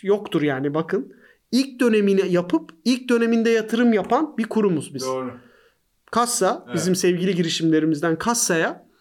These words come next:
Speaker 1: e, yatırım yaptık biz. İki yüz bin dolar yatırım. Bunu nasıl yaptık biliyor musunuz? Kassa şöyle bir şanslıydı.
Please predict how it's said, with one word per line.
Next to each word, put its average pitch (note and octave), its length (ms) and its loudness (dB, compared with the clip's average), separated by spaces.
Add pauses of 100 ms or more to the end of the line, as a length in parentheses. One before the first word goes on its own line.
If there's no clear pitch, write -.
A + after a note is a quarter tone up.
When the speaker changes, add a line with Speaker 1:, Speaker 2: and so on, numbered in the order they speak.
(540)
Speaker 1:
e, E3+ 60 4
yatırım F3 360 2
yaptık - 340 -4
biz. B2+ 140 -16
İki F#3 180 -4
yüz E3 200 0
bin D#3 140 2
dolar G3 220 2
yatırım. D3+ 380 0
Bunu A3 480 2
nasıl C#4+ 240 2
yaptık F#3+ 360 -2
biliyor D#4+ 180 2
musunuz? D#3 400 -4 (440)
Kassa A#3+ 380 0
şöyle B3+ 340 2
bir F3+ 60 0
şanslıydı. F3 800 0